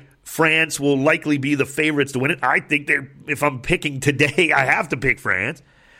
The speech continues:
But Erling Haaland's another star. Are there, are there other ones out there that you're seeing on the horizon? And we saw some of them in this tournament,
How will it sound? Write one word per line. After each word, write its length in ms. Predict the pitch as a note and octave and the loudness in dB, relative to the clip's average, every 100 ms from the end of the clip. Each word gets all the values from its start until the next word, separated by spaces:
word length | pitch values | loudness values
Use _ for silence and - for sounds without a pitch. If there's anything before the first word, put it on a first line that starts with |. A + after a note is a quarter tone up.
| - - | -20 -8
But 220 | A#2 C#3 C3+ | 0 0 4
Erling 280 | F3+ E3+ C3+ | 2 4 2
Haaland's 380 | E3 E3 C3 | 2 2 0
another 220 | C3+ B2 A2 | 0 0 0
star. 300 | B2 G2+ B2 | 0 0 0
Are 80 | |
there, 180 | C3+ D3 | 2 2
are 100 | D#3+ | 4
there 220 | E3 E3 G#3 | 4 2 2
other 220 | A3 A3 | 4 4
ones 300 | G#3 F#3 D3 - | 2 -2 -2 0
out 300 | F#3 F#3+ D#3 | 2 2 2
there 360 | B2 F#2 D#2 _ _ _ _ _ _ _ _ _ _ - | 2 2 -6 _ _ _ _ _ _ _ _ _ _ -6
that 200 | B2 C#3+ | -4 -2
you're 160 | D3+ E3+ | 0 0
seeing 420 | - F#3 F3 D#3+ | -2 -2 -2 0
on 100 | D#3 | 0
the 60 | C#3+ | 2
horizon? 380 | D3+ D3+ B2+ C#3 | 4 4 2 -2
And 80 | |
we 80 | G3+ | -2
saw 260 | - G#3 F3+ | 0 2 2
some 280 | - F#3+ F#3 | 2 0 0
of 100 | B2+ | -4
them 220 | C3 C#3 | -6 -6
in 200 | B2+ A#2+ | -6 -4
this 200 | A2+ G2 | -4 -4
tournament, 480 | - G3 E3+ G#2+ | -2 -2 0 -4